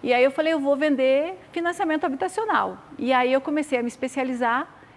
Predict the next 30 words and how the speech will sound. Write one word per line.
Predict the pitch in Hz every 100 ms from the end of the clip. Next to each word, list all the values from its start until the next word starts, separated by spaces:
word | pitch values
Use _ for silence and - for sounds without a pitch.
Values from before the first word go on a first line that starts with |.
| -
em | 254
financiamento | 269 285 277 269 254 254
habitacional. | 247 226 254 - 269 180 180 175 - - - - - -
E | 277
com | - 359 523 453
essa | 311 370 - 240 190 180 - - - -
nova | 214 233 233
trajetória, | 220 214 196 190 247 247 226 190 185 - - - -
as | 226
pessoas | 269 269 269
vinham | 269 262
buscar | 254 240
o |
financiamento | 254 262 254 262 240 247
e |
elas | 254 254
falavam, | 262 226 220
"Eu |
gostaria | 240 254 277
de | 262
ter | 339
um | 392
lote. | 269 320 349 - 196 170 165 - - -
Você | -
tem | 285 381
um | 370
lote | 262 269
pra | - 214
me | 208
oferecer?" | 202 214 208 277 269